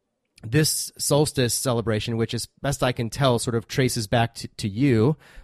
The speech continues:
uh, and I'm sure there have been other, s-, you know, secular solstice celebrations, but most people, uh, refer to, to your sort of initial impetus to start this kind of a thing.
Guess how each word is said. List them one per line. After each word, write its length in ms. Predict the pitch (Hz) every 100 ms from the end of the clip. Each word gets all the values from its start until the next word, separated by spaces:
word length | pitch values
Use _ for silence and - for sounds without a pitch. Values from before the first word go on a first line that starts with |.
| -
uh, 400 | 110 107 104 101 - -
and 120 | 110
I'm 100 | 113
sure 220 | - 147
there 140 | 110 104
have 100 | 95
been 140 | 107
other, 360 | 113 107 101 95
s-, 160 | - -
you 120 | 117
know, 100 | 92
secular 400 | - 101 107 98
solstice 480 | - 101 95 101 98
celebrations, 640 | - 95 92 95 - 95
but 240 | - 101 - _ _ _ -
most 320 | 117 123 -
people, 540 | 117 113 107 101 95 _
uh, 200 | 104 101
refer 340 | 98 101 117 107
to, 220 | - 107
to 200 | - -
your 540 | 95 101 101 101 95
sort 180 | 85 104
of 60 | 98
initial 540 | 95 98 - 98 95
impetus 460 | 98 107 - 98 -
to 100 | -
start 380 | - 113 113 -
this 160 | 101
kind 180 | - 98
of 80 | 98
a 60 | 95
thing. 420 | 107 104 101